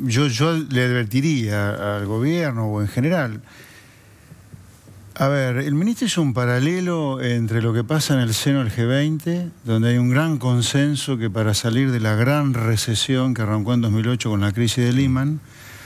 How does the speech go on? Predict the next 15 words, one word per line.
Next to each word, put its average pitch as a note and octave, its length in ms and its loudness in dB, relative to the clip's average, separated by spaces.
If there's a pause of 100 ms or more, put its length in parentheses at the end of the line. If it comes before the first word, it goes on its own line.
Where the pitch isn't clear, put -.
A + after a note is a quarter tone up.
(220)
habría C3 460 2
que A#2+ 180 2
destinar B2+ 520 2
recursos B2+ 460 0
fiscales, A2+ 640 -2
exactamente A#2 640 0
dijo A2+ 300 -2
eso G#2+ 160 -4
el G#2 60 -2
ministro, A2+ 540 -2 (540)
para B2 240 2
financiar B2 680 2
obras C3 200 0
de B2 60 2
infraestructura, F#2+ 880 -4